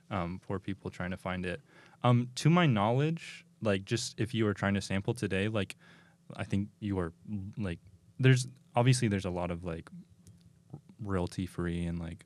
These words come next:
non-copyright, like, archives that you can take from and, like, sample. Um, but, like, if you're, like,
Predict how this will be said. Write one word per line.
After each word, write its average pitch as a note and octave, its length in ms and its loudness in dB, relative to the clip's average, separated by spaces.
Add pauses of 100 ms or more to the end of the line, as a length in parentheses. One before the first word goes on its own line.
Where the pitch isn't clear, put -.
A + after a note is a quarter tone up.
non-copyright, F2+ 840 -6
like, F#2 240 -8
archives F#2 540 -4
that G#2 140 -4
you - 80 -6
can F#2+ 160 -6
take F2+ 240 -8
from G2 240 -6
and, G2+ 100 -8
like, G2 160 -8
sample. G2+ 480 -8 (680)
Um, F2+ 480 -6 (120)
but, A2 140 6
like, G2 160 2
if - 160 -6
you're, F#2 140 0
like, E2+ 240 -6